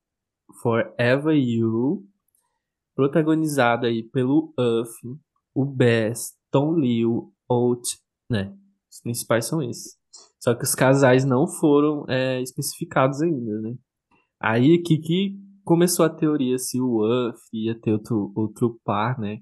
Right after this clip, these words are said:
O Uff do Santa, gente. E porque no trailer, você chegou a ver o trailer, amiga? Eu não vi.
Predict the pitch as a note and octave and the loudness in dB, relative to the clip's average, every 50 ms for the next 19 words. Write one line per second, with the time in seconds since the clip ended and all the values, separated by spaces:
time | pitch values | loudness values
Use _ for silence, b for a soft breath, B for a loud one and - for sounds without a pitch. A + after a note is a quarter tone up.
0 | _ _ _ _ _ _ b b b b b b b b b b _ _ _ _ | _ _ _ _ _ _ b b b b b b b b b b _ _ _ _
1 | _ - A#2 A2+ G#2+ G#2+ - - A#2 A#2+ C3 - - - A#2 G#2 G2+ G2 G#2 G2+ | _ -2 0 0 0 0 -2 -2 0 0 0 0 -2 -4 -4 -6 -4 -8 -10 -10
2 | - - E2+ - - - _ _ _ _ _ - - A#2 A#2 A#2+ A#2+ A#2 A#2 A#2 | -8 -12 -14 -14 -16 -20 _ _ _ _ _ -4 0 0 2 4 4 4 4 4
3 | A2+ A2+ A2+ A2+ A2 A2 G#2+ G#2+ - C3+ C3+ C3+ - D3 D3 D3 D#3 D#3 D#3 - | 4 4 2 2 0 0 -2 0 2 2 2 4 6 6 6 6 4 2 2 2
4 | C#3 C3+ C#3+ E3 F3+ F3+ C3 G#2+ B2+ C#3+ - - E3 - G#3 G#3 G3+ F#3 E3+ D#3 | 4 4 6 6 4 4 2 0 0 -4 -4 -4 -2 0 2 4 4 4 4 4
5 | D3+ C#3 - - - C3+ D3 E3 G3 F#3+ F#3 D3+ B2+ B2+ A#2+ B2 B2+ D#3 E3+ E3+ | 0 0 0 -2 -6 -4 -4 -2 -4 -4 -4 -4 -4 -4 -4 -4 -6 -6 -8 -6
6 | - C3 B2 A#2+ A#2+ A#2 A#2+ | -6 -4 -4 -4 -6 -8 -12